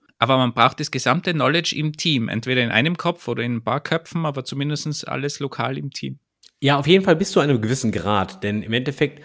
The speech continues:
Speaker 2: hast du dann einen Teil implementiert, weiß ich jetzt, sagen wir mal Security oder Monitoring oder ähnliches oder Observability, dann können die Leute, die müssen ja jetzt dann nicht neben dem C-I-System sitzen und dann immer aufs C-I-System schauen, ja, die können sich dann um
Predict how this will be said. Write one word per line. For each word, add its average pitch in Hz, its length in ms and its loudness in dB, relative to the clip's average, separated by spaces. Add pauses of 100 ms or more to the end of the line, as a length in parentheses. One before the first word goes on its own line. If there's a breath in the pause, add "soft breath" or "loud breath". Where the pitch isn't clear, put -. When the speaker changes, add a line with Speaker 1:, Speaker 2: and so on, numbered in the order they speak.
(140 loud breath)
Speaker 2:
hast - 240 0
du - 480 -2
dann 117 340 0
einen 135 280 4
Teil 127 340 0
implementiert, 131 960 0
weiß 104 160 -2
ich 101 60 -8
jetzt, 95 200 -6
sagen 120 140 4
wir 110 80 4
mal 104 120 2
Security 107 720 -2
oder 85 160 -6
Monitoring 104 640 -2
oder 87 200 -8
ähnliches 151 540 -6
oder 92 200 -8 (440 loud breath)
Observability, 117 920 -6 (380 loud breath)
dann 127 380 0 (140)
können 165 240 4
die 147 100 -2
Leute, 147 520 4
die 131 100 2
müssen 156 240 4
ja 131 60 6
jetzt 131 180 2
dann 131 100 4
nicht 131 160 0
neben 135 340 6
dem 131 120 4
C-I-System 131 640 2
sitzen 120 320 0
und 113 100 -4
dann 113 80 0
immer 135 180 4
aufs - 140 0
C-I-System 113 560 0
schauen, 90 240 -6
ja, 101 60 -4
die 104 100 -6
können 139 160 2
sich 107 80 -6
dann 113 140 0
um 110 200 0